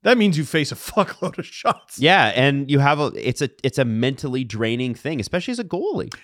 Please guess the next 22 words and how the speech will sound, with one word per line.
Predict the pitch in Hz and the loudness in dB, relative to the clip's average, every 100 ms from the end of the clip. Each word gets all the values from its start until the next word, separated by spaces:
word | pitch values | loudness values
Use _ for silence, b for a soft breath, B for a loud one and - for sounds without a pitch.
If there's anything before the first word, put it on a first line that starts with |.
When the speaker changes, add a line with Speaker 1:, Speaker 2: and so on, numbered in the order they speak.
| B B _ - | B B _ -2
Speaker 1:
And | 262 151 | 0 2
Speaker 2:
Like, | 151 - | 0 4
to | 165 | 4
lose | 143 185 185 | 6 4 4
all | 175 | 4
the | 151 | 2
time, | 175 180 | 0 2
you | 139 | 2
play | 147 | 0
super | 139 - 180 175 175 | -2 -2 -4 0 2
well | 120 117 160 - | 4 6 4 2
and | 113 | -2
you | 104 | -2
lose, | 85 120 220 | -2 -2 -2
that | 180 165 | -6 -8
sucks. | - - 143 113 - - | -8 -2 -2 -2 -8 -4
Speaker 1:
And | 180 180 | -2 -2
we've | 190 175 | -2 -4
seen | 143 - - 190 240 262 285 | -6 -8 -4 -2 0 -2 -4
teams | - 160 151 139 135 117 | -6 -4 -4 -4 -6 -8
give | - 151 143 | -8 -4 0
out | 139 131 127 | 0 0 -2